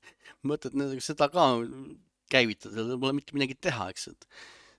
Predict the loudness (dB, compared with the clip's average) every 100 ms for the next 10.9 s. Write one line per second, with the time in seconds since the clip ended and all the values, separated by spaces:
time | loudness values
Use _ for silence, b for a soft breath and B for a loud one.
0 | -8 -4 -2 -2 -2 -2 0 0 2 2
1 | 4 2 -2 0 0 2 4 4 4 -2
2 | 2 4 6 8 6 6 -2 -10 -18 -16
3 | -14 -12 -10 -4 -2 -2 -2 -6 -10 _
4 | _ _ _ _ _ 0 4 4 2 0
5 | 0 -4 _ _ _ _ _ _ _ _
6 | _ _ -8 -6 -6 -6 -6 -6 -6 -6
7 | -4 -2 -2 -6 -10 -10 -4 -4 6 6
8 | 6 4 0 0 2 6 4 2 b b
9 | _ B B B B 6 6 4 -2 0
10 | 2 4 8 8 8 6 6 8 4